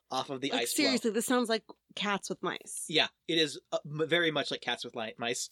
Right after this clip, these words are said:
Speaker 1: but they are large, cute animals eating small, also cute animals.
Speaker 2: Well, compa-, again, cats and mice. Mice
Speaker 1: Yeah.
Speaker 2: are cute.
Speaker 1: Uh, this is one of the, like, crazier things. They will actually, they've learned to swim sideways in shallow water to keep their dorsal fins underwater,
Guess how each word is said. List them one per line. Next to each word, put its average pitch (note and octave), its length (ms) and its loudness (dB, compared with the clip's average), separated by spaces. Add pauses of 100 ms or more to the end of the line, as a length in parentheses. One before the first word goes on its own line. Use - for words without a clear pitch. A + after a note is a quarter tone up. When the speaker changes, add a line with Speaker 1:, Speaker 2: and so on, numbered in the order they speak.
(120)
Speaker 1:
but D#3+ 340 4 (280)
they E3+ 140 4
are D3 160 2
large, C#3+ 420 2
cute E3+ 220 -4
animals D#3+ 640 0
eating D3+ 260 2
small, D3+ 640 2
also B2 320 2
cute F3+ 260 -4
animals. F#3+ 680 2 (220)
Speaker 2:
Well, G3+ 380 2 (160)
compa-, F#3+ 200 0 (280)
again, G3 420 2
cats F#3+ 320 0
and F3+ 120 -2
mice. F3 400 -2
Mice E3+ 180 2
Speaker 1:
Yeah. - 60 0
Speaker 2:
are F3 40 -2
cute. F3 380 -2 (160)
Speaker 1:
Uh, D#3 60 -6
this F#3 160 2
is C#4 80 -2
one B3+ 60 4
of G3+ 60 4
the, C#3 220 2
like, C#3 200 -4 (120)
crazier C#3 400 0
things. A#2+ 240 -4
They F3 80 4
will F#3+ 140 4
actually, F#3 500 0 (140)
they've D#3+ 120 4
learned E3 360 -2
to C3+ 100 -2
swim D3+ 400 0
sideways F3+ 880 0 (160)
in D3 120 -4
shallow C#3+ 360 2
water B2 300 2
to C#3 60 -8
keep D3+ 160 -4
their D3+ 100 2
dorsal A#2+ 340 0
fins F3 340 -2
underwater, C3 520 -2